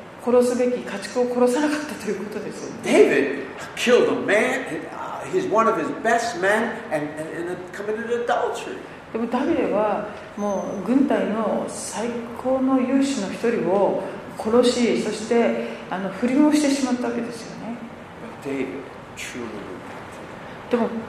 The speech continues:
Speaker 1: このダビデは本当に悔い改めました。
Speaker 2: That was the difference.
Speaker 1: そこが違いです。
Speaker 2: Even we saw, even at the end, he still just, "I, I don't care what happens, just so I look good in front of the people.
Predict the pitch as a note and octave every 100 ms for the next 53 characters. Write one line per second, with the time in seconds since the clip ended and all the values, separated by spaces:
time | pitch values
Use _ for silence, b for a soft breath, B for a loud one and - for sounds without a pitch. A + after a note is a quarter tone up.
0 | - - - G#3+ - A3+ A3 A3 G#3 E3+
1 | E3 D#3 - - - - A#3+ A#3+ A#3+ B3
2 | B3 - F3+ E3 E3+ D#3+ D#3 D#3 - C#3+
3 | - - - - - B2 C3+ - - A2+
4 | C3 D3 - - - - - - A#3 A3+
5 | A3+ G#3+ G3 F#3 F3 F3 - - - -
6 | B B B - C#3+ E3 F#3+ F#3+ F#3 -
7 | F3 F3 E3 F3 F#3 G3 F#3+ - E3 E3
8 | A#2+ A2 - E3 D3+ D3+ - B B B
9 | - C3 D3 G#3 G#3+ A3+ G#3 F#3+ G3 G3
10 | F3+ F3+ F#3 F3+ D#3 E3+ E3 D#3+ D#3 D#3
11 | D3 - C#3 B2+ A#2+ A2